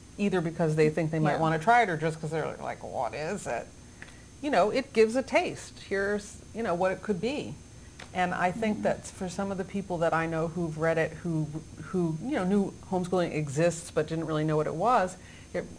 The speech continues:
Speaker 1: had some eye-opening things to them that they, you know, people
Speaker 2: Yeah.
Speaker 1: really think very s-, very
Speaker 2: Yes.
Speaker 1: stereotypically about homeschoolers.
Speaker 2: It's
Speaker 1: They
Speaker 2: true.
Speaker 1: think,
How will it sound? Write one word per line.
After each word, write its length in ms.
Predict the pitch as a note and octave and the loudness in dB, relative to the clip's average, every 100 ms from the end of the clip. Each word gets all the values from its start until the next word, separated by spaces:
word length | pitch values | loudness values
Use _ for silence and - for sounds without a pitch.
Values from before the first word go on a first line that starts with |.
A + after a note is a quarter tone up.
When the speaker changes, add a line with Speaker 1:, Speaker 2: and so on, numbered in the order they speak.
| G3 | -4
Speaker 1:
had 200 | G3+ F#3+ | -2 -2
some 160 | F#3+ E3+ | -2 2
eye-opening 580 | D#3+ F#3 F3+ F3+ E3+ D#3+ | 4 4 2 -2 -4 -2
things 380 | F#3 C4+ C#4+ - | -4 -4 -6 -8
to 100 | F3 | -2
them 220 | D3+ C#3 | -2 -2
that 160 | C#3+ - | -8 0
they, 100 | F3 | 0
you 120 | F#3 | 2
know, 200 | E3+ D#3 D#3 | 2 0 -2
people 280 | - G#3 A3+ | -6 0 2
Speaker 2:
Yeah. 60 | F#3 | 4
Speaker 1:
really 360 | G3+ G#3 G#3+ | 6 6 6
think 600 | G#3 - A3 G3 - - - - - - - | 2 0 0 0 -6 -16 -18 -20 -20 -20 -8
very 600 | D3+ F3 F3+ F#3+ G3 G#3+ | 0 4 4 4 2 0
s-, 180 | G#3 - - | -4 -14 -12
very 380 | D#3+ E3+ F3 F#3 | -4 -2 0 0
Speaker 2:
Yes. 180 | F3+ F#3+ | 0 2
Speaker 1:
stereotypically 760 | F3+ F3 F3 E3+ A3+ D#3+ F#3+ E3 | 4 4 0 0 0 0 -2 2
about 200 | D#3+ E3 | 0 0
homeschoolers. 600 | E3 D#3+ - G#3+ B3+ E3 | -4 -4 -2 0 0 0
Speaker 2:
It's 80 | D#3+ | 2
Speaker 1:
They 80 | |
Speaker 2:
true. 120 | G#3 G3+ | 2 4
Speaker 1:
think, 220 | E3+ | 0